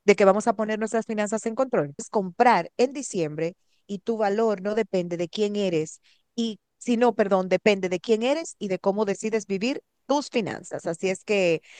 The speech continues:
este fue el Música para tu Bolsillo de hoy. Escuchen esta canción que, eh, entre bromas, entre una sátira, cuando tú ves el video es bien divertido, bien,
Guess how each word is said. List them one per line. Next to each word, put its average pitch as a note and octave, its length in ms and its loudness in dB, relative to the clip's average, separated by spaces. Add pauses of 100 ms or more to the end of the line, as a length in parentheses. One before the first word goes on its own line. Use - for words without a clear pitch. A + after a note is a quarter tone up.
(200)
este G3 220 0
fue A3+ 120 0
el G#3+ 60 -4
Música G#3 380 -2
para F#3 180 0
tu F#3 120 -6
Bolsillo F3+ 440 -4
de F3+ 100 2
hoy. A#3 200 4
Escuchen C4+ 420 -4
esta E4+ 200 -2
canción F#3+ 640 0
que, G3+ 280 2 (400)
eh, B3 180 8
entre B3 360 6
bromas, C4+ 800 4
entre A#3 420 4
una B3 300 2
sátira, A#3+ 420 2
cuando G#3+ 220 2
tú G3+ 120 0
ves A3+ 200 2
el C4 100 6
video A3+ 540 4
es A3 100 -2
bien A3+ 240 0
divertido, A3 720 2
bien, G3+ 600 -2